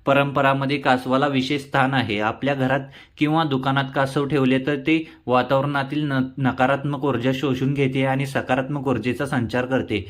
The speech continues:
असे मानले जाते. कासवाचे आयुष्य खूप मोठे असते. ते शांत, संयमी आणि स्थिर असते. त्यामुळे जिथे कासव ठेवले जाते, तिथे स्थैर्य, शांतता, आरोग्य, दीर्घायुष्य आणि संपत्ती कायम राहते. हिंदू धर्मात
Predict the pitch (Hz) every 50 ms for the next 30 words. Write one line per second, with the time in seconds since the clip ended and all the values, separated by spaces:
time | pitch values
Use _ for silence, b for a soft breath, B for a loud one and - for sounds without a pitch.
0 | B B B B B B 123 131 160 165 160 165 160 156 151 147 147 131 135 120
1 | - 117 107 - 123 113 113 - 131 131 131 135 147 131 127 131 131 131 - 156
2 | 135 - - 151 - - 147 139 135 127 131 135 131 127 127 - - 107 101 101
3 | 101 - - _ - 151 151 151 151 - 156 135 - 151 151 135 165 156 156 -
4 | 139 127 120 135 139 147 147 147 147 143 147 151 156 147 - - 151 143 143 139
5 | 127 131 - - 104 95 87 - - - - - _ - - 143 147 156 160 151
6 | 151 156 156 156 135 135 123 123 127 131 147 147 135 - 139 123 117 - - 151
7 | 143 - 156 135 131 131 131 131 135 127 131 139 127 127 127 117 - 143 143 139
8 | - - - 135 131 143 139 147 147 143 139 151 131 123 117 - 135 131 147 139
9 | 131 127 120 131 131 127 131 139 131 120 120 113 110 113 127 131 135 135 131 -
10 | 151 143 135 135 B B B B B B 139 151 170 170 160 - 143 131 131 135
11 | 135 131 131 - 160 156 156 147 120 120 123 131 139 139 139 135 - 107 95 90
12 | 92 B B B B B B - 135 135 139 147 160 160 165 165 156 156 156